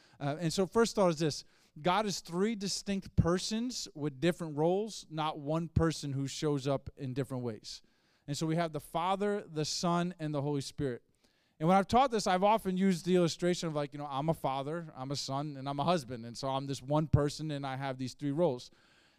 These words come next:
And that's a good illustration, but that falls short of, of the Trinity, right? 'Cause I'm just one person. But the, but the scriptures will teach us, no, that God is actually three in persons, this three in one. And we see this. At creation, we see the Father, the Son, and the Spirit working.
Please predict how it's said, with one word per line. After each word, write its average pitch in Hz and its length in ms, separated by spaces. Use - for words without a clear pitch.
And 175 140
that's 226 200
a 220 60
good 220 220
illustration, 220 600
but 170 140
that 196 220
falls 208 280
short 196 440
of, 165 360
of 160 220
the 151 80
Trinity, 143 380
right? 143 240
'Cause 151 120
I'm 156 140
just 156 220
one 175 320
person. 139 380
But 135 160
the, 135 100
but 165 80
the 160 80
scriptures 202 340
will 180 80
teach 175 200
us, 160 100
no, 180 100
that 151 160
God 160 220
is 147 100
actually 151 380
three 202 320
in 196 100
persons, 143 560
this 139 200
three 170 400
in 147 180
one. 156 200
And 143 80
we 160 100
see 262 220
this. 127 300
At 156 140
creation, 175 540
we 143 100
see 156 160
the 139 100
Father, 160 460
the 135 100
Son, 160 300
and 139 120
the 131 60
Spirit 143 380
working. 127 420